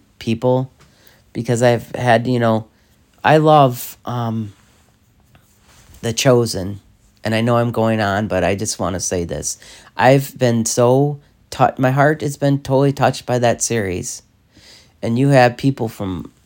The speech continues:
all sides trying to pick apart this show. But at the end of the day, you know, I might not agree with the person who produced the show, might not see eye to eye with them or whatever,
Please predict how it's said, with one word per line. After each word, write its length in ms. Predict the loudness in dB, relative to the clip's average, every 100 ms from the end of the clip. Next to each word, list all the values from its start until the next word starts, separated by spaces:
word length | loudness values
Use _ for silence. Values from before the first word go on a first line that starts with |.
| _
all 220 | 4 6 6
sides 540 | 2 4 4 2 -2
trying 280 | -2 -2 0
to 120 | -4 -8 _ -20 -20 _
pick 200 | -2 -2
apart 460 | -2 4 4 4 -2
this 260 | -6 -6 -8 -10
show. 440 | -2 0 -2 -8 -16 _ _ _ _ _ _
But 140 | 2 6
at 220 | 6 4
the 80 | 0
end 180 | 2 2
of 60 |
the 80 | 2
day, 460 | 2 4 4 0 -6 _ _ _ _ _ _ _ _ _ _ _ -4
you 120 | 0
know, 240 | 2 2
I 120 | 2 4
might 260 | 4 2
not 320 | 2 0 -2 -8 _ _ _ _ 0
agree 460 | 2 4 6 6
with 260 | 6 2 0
the 80 | -6
person 420 | 0 0 0 -2
who 340 | -2 -4 -6 -12 _ _ _ _ _ _ _ _
produced 520 | -6 0 4 4 2
the 80 | -4
show, 460 | -2 2 4 2 0
might 260 | 0 0
not 180 | 0 -6 -10 _ -6
see 240 | -2 0
eye 160 | 2 2
to 140 | 2
eye 220 | 2 2
with 200 | 2 2
them 300 | 2 2 2
or 100 | 0
whatever, 640 | -2 0 2 2 0 -2